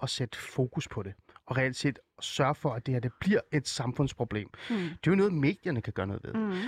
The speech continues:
Speaker 1: Og da jeg skulle, øh, lave det her program i dag, som jeg faktisk har glædet mig til, fordi jeg især var inspireret meget af dine ledere, så sad jeg sådan, øh, sammen med Josefine og googlede lidt rundt, øh, altså sådan lydbidder fra, øh, fra, øh, hvad hedder det,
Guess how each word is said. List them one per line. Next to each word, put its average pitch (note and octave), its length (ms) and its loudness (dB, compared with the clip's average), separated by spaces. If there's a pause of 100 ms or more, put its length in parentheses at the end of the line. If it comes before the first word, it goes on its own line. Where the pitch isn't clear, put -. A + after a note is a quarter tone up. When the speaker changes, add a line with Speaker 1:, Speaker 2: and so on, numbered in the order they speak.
(120)
Speaker 1:
Og D#3 140 0
da D#3 80 4
jeg F#3+ 140 4
skulle, F3 400 0
øh, B2 200 4
lave C#3+ 160 4
det F3 100 4
her D3 60 4
program A#2+ 340 -2
i - 60 -8
dag, F3+ 320 0 (320)
som E3 300 4
jeg C3 120 2
faktisk C3 180 2
har D#3 60 2
glædet C#3+ 260 4
mig G3+ 120 4
til, D#3+ 180 2
fordi C3+ 360 -2
jeg B2 80 6
især C3+ 340 2
var B2 280 0
inspireret D3+ 400 2
meget C#3 180 4
af D#3+ 40 0
dine D3+ 140 2
ledere, C#3+ 240 4 (320)
så E3+ 140 -2
sad A3 100 4
jeg E3+ 100 0
sådan, F3 260 4
øh, B2+ 220 4
sammen C#3 360 2
med B2 80 2
Josefine D3+ 560 4
og B2+ 200 0
googlede E3+ 300 2
lidt D3+ 220 2
rundt, E3 220 0 (360)
øh, B2+ 80 4
altså B2 240 0
sådan B2+ 200 0 (140)
lydbidder F3 580 2 (380)
fra, B2 280 2
øh, C#3+ 100 0
fra, A2 360 2
øh, A#2 160 -2
hvad B2 100 2
hedder A#2+ 120 4
det, G#2 160 0